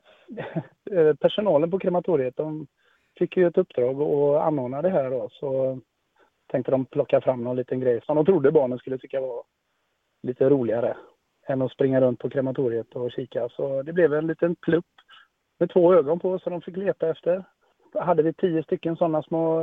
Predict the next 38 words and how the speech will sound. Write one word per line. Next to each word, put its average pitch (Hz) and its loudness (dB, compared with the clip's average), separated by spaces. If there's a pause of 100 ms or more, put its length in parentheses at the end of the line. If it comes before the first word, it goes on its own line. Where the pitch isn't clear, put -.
(140)
eh, 165 -6 (880)
figurer 160 4
på 165 0
väggarna 151 0
inne 156 -2
i 156 -6
krematoriet 156 -4 (120)
med 139 -2
en 143 0
bokstav 151 2
på 185 0
varje 135 0
som 139 -6
bildade 135 -6
ett 135 -12
ord 165 0
till 120 -6
slut. - -10 (500)
Och, 135 0
eh, 131 -8
klarade 147 6
de 151 0
det 135 4
då 127 -2
så, 127 -8 (520)
så 135 -2
vann 123 -2
de, 123 -8
eh, 123 -12 (380)
en 127 -6
liten 127 -4
chokladbit. - -8 (240)
Och 139 4
det 131 8
gjorde 135 4
ju 127 2
alla 135 0
såklart. - -18